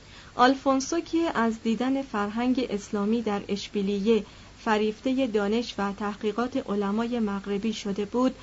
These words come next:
پی دشمنی مردمان خشک مقدس را بر تن مالید و فضلای عرب و یهودی و همچنین مسیحی را اجیر کرد تا کتاب‌های اسلامی را برای تعلیم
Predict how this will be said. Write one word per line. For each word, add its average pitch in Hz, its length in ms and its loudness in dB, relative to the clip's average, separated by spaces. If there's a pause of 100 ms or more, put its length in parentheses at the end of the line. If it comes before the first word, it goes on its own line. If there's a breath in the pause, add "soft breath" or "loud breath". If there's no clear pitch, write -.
(320 loud breath)
پی 277 300 4
دشمنی 214 640 2
مردمان 208 680 2
خشک 202 340 -4
مقدس 202 720 0
را 208 180 0
بر 214 240 0
تن 254 320 0
مالید 226 400 2 (440 loud breath)
و 208 180 2
فضلای 214 720 0 (100)
عرب 208 340 0 (100)
و 196 140 -2
یهودی 202 640 0 (360 loud breath)
و 214 80 2
همچنین 247 640 2
مسیحی 202 500 -2
را 233 160 2
اجیر 208 460 0
کرد 214 340 0 (360 loud breath)
تا 214 140 2
کتاب‌های 226 800 0
اسلامی 208 540 0
را 247 160 0
برای 226 420 0
تعلیم 226 600 2